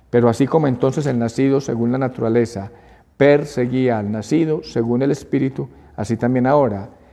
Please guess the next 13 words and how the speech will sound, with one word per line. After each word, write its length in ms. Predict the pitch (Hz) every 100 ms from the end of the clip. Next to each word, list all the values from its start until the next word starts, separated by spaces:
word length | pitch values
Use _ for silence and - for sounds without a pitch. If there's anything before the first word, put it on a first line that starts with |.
| _
Pero 220 | 135 131
¿qué 100 | 131
dice 200 | 151 151
la 80 | 156
Escritura? 580 | 139 127 123 143 120 107
"Despide 520 | 123 127 - 147 156
a 20 |
la 80 | 156
esclava 460 | 135 - 151 160 156
y 80 | 147
a 60 |
su 160 | - 143
hijo, 380 | 175 165 110